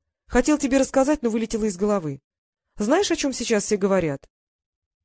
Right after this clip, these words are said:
«Я менее всего склонен верить слухам», — с-, сухо сказал лорд Хаткот. «Ах, господи,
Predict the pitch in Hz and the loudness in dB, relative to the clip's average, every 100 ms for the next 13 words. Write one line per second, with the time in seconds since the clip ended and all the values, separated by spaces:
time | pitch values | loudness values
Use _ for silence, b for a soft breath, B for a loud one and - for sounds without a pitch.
0 | _ _ _ - 160 202 247 277 262 269 | _ _ _ -6 0 0 0 -2 -2 -2
1 | 180 - 196 233 214 190 180 - 156 - | -2 -2 -2 0 0 -2 -2 -6 -8 -8
2 | 147 - _ _ _ - - - 220 208 | -12 -14 _ _ _ -16 -10 -6 -4 -4
3 | - 170 180 180 _ 175 185 - 147 139 | -2 0 0 -2 _ -4 -2 -4 -8 -8
4 | - - _ _ _ 180 151 - 190 - | -12 -16 _ _ _ -2 -2 2 0 2
5 | 165 147 | -4 -4